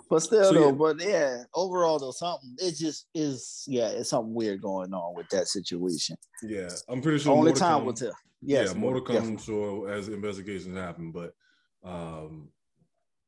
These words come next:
Speaker 2: you know, like we always say, there's always some screwed up people in the world. They, you know, people enjoying themselves is kinda like an invitation to their fucking weirdness.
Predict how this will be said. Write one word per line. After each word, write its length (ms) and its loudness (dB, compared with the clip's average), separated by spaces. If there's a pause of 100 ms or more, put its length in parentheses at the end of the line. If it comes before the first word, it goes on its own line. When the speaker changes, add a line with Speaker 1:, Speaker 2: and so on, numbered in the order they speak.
(840)
Speaker 2:
you 140 -10
know, 100 -10
like 180 -10
we 140 -6
always 280 -4
say, 80 -8
there's 160 -8
always 320 -2
some 140 -10
screwed 260 -8
up 100 -8
people 220 -12
in 60 -12
the 60 -10
world. 280 -8
They, 220 -10 (480)
you 120 -14
know, 200 -16 (1500)
people 260 -2
enjoying 340 -4
themselves 420 -8
is 80 -14
kinda 280 -10
like 200 -12
an 60 -14
invitation 500 -12
to 80 -14
their 180 -12
fucking 320 -18
weirdness. 420 -20